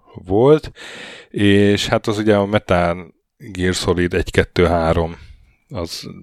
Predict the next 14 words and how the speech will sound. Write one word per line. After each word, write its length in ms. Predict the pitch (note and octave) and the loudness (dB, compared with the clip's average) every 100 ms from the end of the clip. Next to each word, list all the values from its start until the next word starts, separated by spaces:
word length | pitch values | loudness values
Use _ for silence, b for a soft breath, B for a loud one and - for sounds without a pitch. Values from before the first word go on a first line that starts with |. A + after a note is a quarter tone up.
| F#2+ | -6
benne 280 | F2+ F2 F2 | -2 -2 -2
lesz 340 | F2 G2+ - F#2+ | 0 0 0 -2
ebben 340 | F#2 F2 F2+ | -2 -4 -8
a 140 | E2+ - | -8 -8
csomagban, 600 | - F#2 F#2+ G2+ A2+ C3 B B B B B B - | -8 -4 -6 0 0 0 B B B B B B 0
de 120 | F#2 | 0
most 260 | F#2+ F#2 - | 2 -4 -4
már 180 | G2 | 0
azt 220 | G#2 - - | 0 -2 -10
is 120 | - | -6
lehet 240 | F2+ F2 | -4 -4
tudni, 360 | - F#2 F#2 G2+ | -4 -4 -2 -2
hogy 540 | G2+ G2 G2 G2 G2 - | -2 -4 -6 -6 -6 -10
a 420 | - G2 G2 F#2+ | -4 0 0 -2